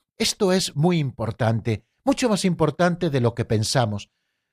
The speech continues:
y es tan importante que aquel que no asiste a misa dominical sin causa grave, que suele ser una causa o bien de enfermedad propia o bien por tener que cuidar un enfermo, por ejemplo,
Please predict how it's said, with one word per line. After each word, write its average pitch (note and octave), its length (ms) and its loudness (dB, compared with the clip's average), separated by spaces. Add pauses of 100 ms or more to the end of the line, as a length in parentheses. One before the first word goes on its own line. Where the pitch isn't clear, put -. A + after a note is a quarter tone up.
y F#3+ 120 4
es - 180 0
tan D#3 160 0
importante D#3+ 800 2
que C#3 120 -2
aquel F#3 340 2
que C3+ 120 0
no D#3+ 120 2
asiste F3 500 0
a C3+ 60 4
misa D3+ 380 0
dominical B2 800 2 (320)
sin C3+ 220 0
causa D#3 360 0
grave, D3 320 4
que B2+ 100 -6
suele B2+ 300 2
ser C3+ 320 0 (180)
una B2+ 300 0
causa B2+ 340 2
o A#2 60 4
bien C#3+ 280 2
de C3 100 0
enfermedad B2 580 2
propia C#3 420 0
o B2 100 0
bien D3 240 2
por A#2+ 160 -6
tener C3 300 -2
que B2+ 160 -4
cuidar B2+ 280 2
un B2+ 100 2
enfermo, C3+ 500 2
por D#3 140 0
ejemplo, D#3 480 0